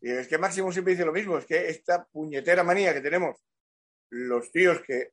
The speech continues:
va-, o vamos en moto o somos aficionados a, al motociclismo como deporte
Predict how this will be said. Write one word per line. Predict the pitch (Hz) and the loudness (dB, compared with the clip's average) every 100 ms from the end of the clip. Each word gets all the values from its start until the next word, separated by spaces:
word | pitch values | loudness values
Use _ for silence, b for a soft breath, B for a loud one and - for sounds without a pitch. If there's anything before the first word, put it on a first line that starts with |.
| 131 | -4
va-, | 139 | 0
o | 117 | 4
vamos | 147 185 175 | 4 4 0
en | 170 | 2
moto | 202 208 156 | 2 2 0
o | 127 104 113 - | 0 0 -2 -2
somos | 135 135 | -8 -8
aficionados | 131 123 131 143 160 135 | -12 -10 -2 4 4 4
a, | 117 104 - _ _ | 2 2 -2 _ _
al | - 113 | -6 -4
motociclismo | 123 131 123 143 160 156 | -4 -4 -2 0 2 2
como | 147 151 | 2 4
deporte | 160 165 208 - 220 240 | 4 4 0 2 0 0